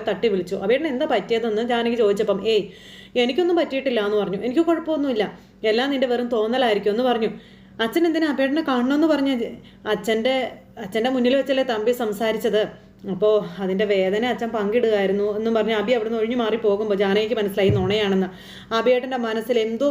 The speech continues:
വലിയൊരു ഭാരം വീണിട്ടുണ്ടെന്ന് എനിക്കറിയാം. "പറ, ഈ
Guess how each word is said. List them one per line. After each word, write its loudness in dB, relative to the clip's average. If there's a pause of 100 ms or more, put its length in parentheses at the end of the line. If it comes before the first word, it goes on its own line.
വലിയൊരു 4
ഭാരം 0
വീണിട്ടുണ്ടെന്ന് -2
എനിക്കറിയാം. 0 (140)
"പറ, 0 (520)
ഈ 4